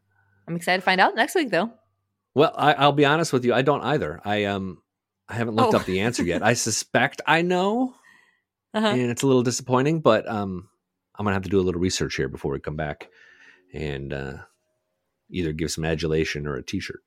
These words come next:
Speaker 2: away to somebody.
Speaker 1: As always, outside of staff at tasteofcountry dot com, where you can leave your trivia, thoughts, comments,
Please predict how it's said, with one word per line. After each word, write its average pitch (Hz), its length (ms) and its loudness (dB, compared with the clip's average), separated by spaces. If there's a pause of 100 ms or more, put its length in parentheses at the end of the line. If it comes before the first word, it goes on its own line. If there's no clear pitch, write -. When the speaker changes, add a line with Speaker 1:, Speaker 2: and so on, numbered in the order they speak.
Speaker 2:
away 65 200 -8
to - 80 -14
somebody. 55 420 -12 (2500)
Speaker 1:
As 220 200 2
always, 190 440 4
outside 196 340 4
of 175 120 0
staff 185 240 2
at - 180 -6
tasteofcountry 226 640 -4
dot 180 180 0
com, 175 320 -2
where 170 100 -4
you 160 120 -6
can 170 180 -8
leave 165 140 -8
your 147 100 -10
trivia, 208 640 2 (380)
thoughts, - 600 0 (320)
comments, 190 560 -6